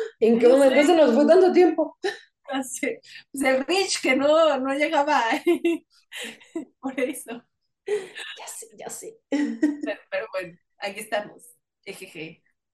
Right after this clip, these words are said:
Speaker 2: Te amamos,
Speaker 1: Sí.
Speaker 2: Rich. <laughs> Pero cuéntame, Kat, ¿qué estuviste haciendo, Brujín, esta semana?
Speaker 1: Uf, uf, uf, pues sigo, eh,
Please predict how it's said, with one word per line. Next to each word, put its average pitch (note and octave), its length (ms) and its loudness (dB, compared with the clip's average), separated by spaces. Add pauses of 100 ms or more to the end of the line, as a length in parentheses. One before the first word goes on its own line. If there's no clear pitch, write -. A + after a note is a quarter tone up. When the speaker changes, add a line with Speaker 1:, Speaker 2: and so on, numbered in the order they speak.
Speaker 2:
Te C#3+ 80 -14
amamos, C#4+ 400 0
Speaker 1:
Sí. - 20 -6
Speaker 2:
Rich. E4 640 -6
<laughs> C#4+ 540 -12 (1500)
Pero C#4+ 680 -2 (320)
cuéntame, A#4 420 -4
Kat, - 280 -4
¿qué C#4 100 -8
estuviste E4+ 420 -6
haciendo, D#4+ 360 -2
Brujín, C#4 420 -6
esta E4 240 -10
semana? D4+ 300 -8 (1300)
Speaker 1:
Uf, D#4 340 2
uf, C#4+ 320 2
uf, B3+ 280 0
pues B3+ 140 0
sigo, E4 300 2 (760)
eh, G3 400 0